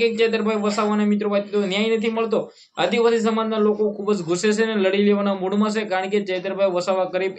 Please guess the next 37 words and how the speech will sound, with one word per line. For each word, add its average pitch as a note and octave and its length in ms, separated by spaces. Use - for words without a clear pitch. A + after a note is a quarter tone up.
એક F#3+ 160
મહિનાથી F#3+ 440
પણ G3+ 180
વધારે F#3+ 220
ટાઇમ F#3 280
વીતી G3+ 260
ગયો G3+ 160
છે G3+ 80
અને G3+ 180
જેલની F#3 280
અંદર F3+ 140
બંધ A3 220
છે. E3 100
હવે D3+ 220
સૌથી G#3 320
પહેલા A3+ 240
તો A3+ 140
ભાઈઓ A3+ 180
ચેનલમાં G#3+ 440
પહેલી G#3 240
વાર A3 100
આવ્યો G#3+ 160
હોય G#3 100
તો G#3+ 120
વીડિયો G#3+ 280
બને A#3 240
એટલો A#3 160
શેર A3+ 140
કરીને A3+ 360
એક A3 160
સબસ્ક્રાઇબ G#3+ 400
અવશ્ય G#3+ 300
કરવાનું G#3 300
ભૂલતા F#3+ 320
નહીં. G3 180
લાખો F3 320
લોકો G3+ 160